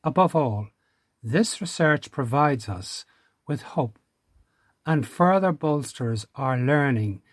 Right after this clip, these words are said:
that hypnotherapy can be a powerful adjunct to ortho-, orthodox medicine, enabling you to alleviate I B S symptoms and in turn you're free to live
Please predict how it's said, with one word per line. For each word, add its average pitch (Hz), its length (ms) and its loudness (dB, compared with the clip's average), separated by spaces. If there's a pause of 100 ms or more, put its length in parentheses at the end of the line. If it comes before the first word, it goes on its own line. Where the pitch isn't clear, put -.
(360)
that 156 340 2
hypnotherapy 165 960 0 (360)
can 214 440 2
be 180 280 0
a 156 200 0
powerful 147 840 -4 (380)
adjunct 117 560 -2 (540)
to 156 360 -4
ortho-, 127 540 -2 (100)
orthodox 143 760 -2
medicine, 107 540 -10 (720)
enabling 190 540 4
you 147 360 0 (380)
to 143 120 -6
alleviate 170 600 2
I 135 160 0
B 120 180 0
S 147 180 -2
symptoms 113 600 -6 (340)
and 190 240 -2
in 180 200 2
turn 123 440 2
you're 123 240 0
free 120 480 -2
to 131 160 -8
live 107 580 -2